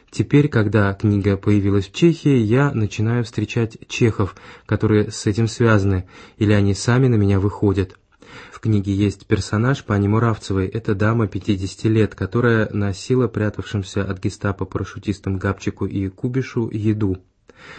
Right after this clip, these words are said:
За это ей пришлось заплатить жизнью. Она раскусила капсулу с цианидом, когда за ней пришли из гестапо. Ее племянница послала мне письмо. Там она говорит, что сестра Моравцевой все еще живет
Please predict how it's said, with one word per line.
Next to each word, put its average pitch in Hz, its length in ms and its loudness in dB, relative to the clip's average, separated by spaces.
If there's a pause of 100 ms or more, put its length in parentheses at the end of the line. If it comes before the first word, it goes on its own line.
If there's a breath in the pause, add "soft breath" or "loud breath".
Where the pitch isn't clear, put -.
(120)
За 107 160 0
это 143 180 2
ей 135 160 2
пришлось 120 440 -2
заплатить 107 560 -4
жизнью. 104 500 0 (340 loud breath)
Она 101 180 0
раскусила 101 580 -2
капсулу 104 600 -2
с - 80 -18
цианидом, 107 680 0 (440 loud breath)
когда 104 280 2
за 104 100 2
ней 101 140 2
пришли 104 340 -2
из 92 100 -4
гестапо. 98 600 -2 (240)
Ее 107 180 -2
племянница 143 640 0
послала 123 460 -2
мне 120 160 -2
письмо. 113 560 -2 (340 loud breath)
Там 101 180 2
она 98 120 0
говорит, 110 400 0
что - 340 -2
сестра 123 480 -4
Моравцевой 127 640 -2
все - 240 -8
еще 151 260 -2
живет 107 440 -4